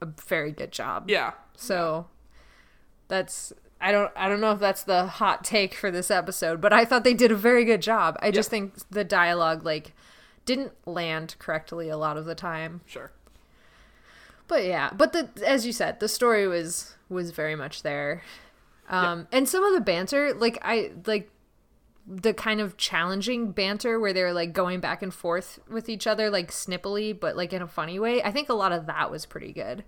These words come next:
Speaker 2: Yeah. And there's only a
Speaker 1: But
Speaker 2: couple places where the dialogue felt really off to me. Like, it stood out insofar as it took me out of the story. And this is one of those
Speaker 1: Mm-hmm.
Speaker 2: moments.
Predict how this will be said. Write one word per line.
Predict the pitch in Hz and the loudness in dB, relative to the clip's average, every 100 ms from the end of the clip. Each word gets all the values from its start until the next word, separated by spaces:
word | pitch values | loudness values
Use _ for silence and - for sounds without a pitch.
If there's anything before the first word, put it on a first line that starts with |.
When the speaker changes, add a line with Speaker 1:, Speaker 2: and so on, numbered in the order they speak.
| - - - - - | -16 -18 -18 -20 -6
Speaker 2:
Yeah. | 226 170 156 - - - | -2 -2 -4 -10 -14 -6
And | 349 | -2
there's | 359 | 2
only | 427 403 | 4 2
a | 202 | 2
Speaker 1:
But | - - | -2 -2
Speaker 2:
couple | 190 196 | 0 -2
places | 185 202 185 180 208 202 | -2 -2 -2 -2 -4 -4
where | 196 208 208 202 202 _ _ _ 180 | -4 -2 -2 -4 -8 _ _ _ -10
the | 190 190 | -6 0
dialogue | 180 180 185 180 | 2 2 2 0
felt | - 170 | 0 0
really | 185 185 | 0 -2
off | 143 180 - | 2 2 0
to | 202 | -6
me. | 196 | -4
Like, | 156 143 156 | -4 -6 -8
it | - | -10
stood | - 180 175 | -6 -2 0
out | 160 156 | 0 -2
insofar | 160 165 - 156 - 151 | -4 -12 -8 -6 -4 -4
as | 160 | -4
it | 139 | -8
took | - 175 | -10 -12
me | 160 - | -12 -10
out | 135 156 | -8 -8
of | 165 | -8
the | |
story. | 185 196 196 202 202 - - - | -8 -4 -2 -2 -4 -8 -16 -4
And | 214 | 0
this | 233 | 0
is | 247 170 | 0 0
one | 170 180 | 0 2
of | |
those | 185 180 | 2 0
Speaker 1:
Mm-hmm. | 175 | -2
Speaker 2:
moments. | 156 170 220 | -4 -4 -6